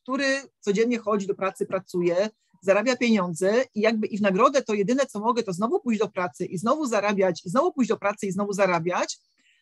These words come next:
to ja to czasami porównuję, słuchajcie, do takiego chomika, który biega sobie w tym kołowrotku, że po prostu on tylko biegnie, biegnie, biegnie, biegnie. Więc taka ta chwila pauzy, e, takie coś tylko dla mnie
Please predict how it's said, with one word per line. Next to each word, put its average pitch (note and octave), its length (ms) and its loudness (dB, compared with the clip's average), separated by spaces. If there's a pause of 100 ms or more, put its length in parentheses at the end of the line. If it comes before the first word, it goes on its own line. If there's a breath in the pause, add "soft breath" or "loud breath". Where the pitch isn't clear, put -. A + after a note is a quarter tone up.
to A3 60 -4
ja A3+ 40 -2
to D4+ 80 -4
czasami C#4+ 320 -2
porównuję, B3 340 0
słuchajcie, C4 280 -2
do C#4 60 -6
takiego B3 240 0
chomika, A#3+ 380 0
który G3+ 180 0
biega A3 240 2
sobie G#3+ 140 2
w - 60 -12
tym G3 100 -6
kołowrotku, G3 420 0
że A#3 60 4
po - 60 -2
prostu A#3 180 0
on A3 60 2
tylko A3+ 160 2
biegnie, A#3 340 0
biegnie, G#3+ 320 0
biegnie, G#3 340 -2
biegnie. G3 520 0 (540 soft breath)
Więc B3 540 0
taka A3 220 0
ta G3+ 100 0
chwila C#4+ 300 2
pauzy, G3 580 2 (460)
e, F#3+ 440 2
takie A3 420 4 (160)
coś - 480 2 (100)
tylko C4 300 0
dla A3+ 180 2
mnie F#3 380 0